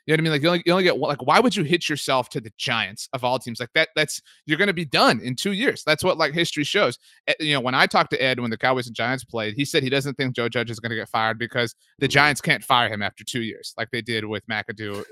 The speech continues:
Speaker 1: not even, and Shermer. You know, like, they, they have to see this through. I hope they do, but, man, like, he, he is the face of the dysfunction. Like, you know, like, it just, there are bad vibes when it comes to Joe Judge.
Speaker 2: I wonder,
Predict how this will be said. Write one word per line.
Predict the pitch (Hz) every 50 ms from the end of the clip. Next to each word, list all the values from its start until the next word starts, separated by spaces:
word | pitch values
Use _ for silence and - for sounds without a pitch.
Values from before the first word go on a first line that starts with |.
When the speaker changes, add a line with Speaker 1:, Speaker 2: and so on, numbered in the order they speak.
| -
Speaker 1:
not | 131 135 131 127
even, | 123 123 110 107 98 98 - _ _ _ _ _ -
and | 117 117 113 107 104 104
Shermer. | - - - 123 107 90 90 - _
You | - 135 143
know, | 143 135 131
like, | 127 123 -
they, | - 139 143
they | 139 143 139
have | - - 180 170 147 -
to | - 151
see | 139 - - 156 151 135
this | 123 123 110 -
through. | - - 135 120 104 90
I | - 117
hope | - 196 254 -
they | - 143 127
do, | 120 - 240 220 170 160 160 - _ _ _ _ _ -
but, | 151 147 143 _ -
man, | 165 185 180 156
like, | 156 147 139 -
he, | - - 202 226 226 196 - - _ _ _ _ _ _ _ _ -
he | 135 131 180 202 226
is | 233 190 147
the | 143 143
face | - - 135 127 131 123 - - -
of | - 127 113 101
the | 107 113
dysfunction. | 98 101 - - 92 98 - - - - _ -
Like, | 131 127 123 -
you | 165 165
know, | 160 151
like, | 139 139 139 135 -
it | 170 -
just, | - 185 151 - - -
there | 156 180 170
are | 131 113 104 - _
bad | - 139 135 131 131 123
vibes | 120 120 113 110 98 - - -
when | 120 117
it | 110
comes | - 123 117 -
to | - 107
Joe | - 104 90
Judge. | - - - - - - - - _ _ _ _ _ _ _ _ _ _ _ _ _ _ _ _ _ _ _ _ _ _ _ _ _ _ _ _ _
Speaker 2:
I | - 127 147
wonder, | 131 123 120 131 151 175 170 185 180 175 170 170 165 147 120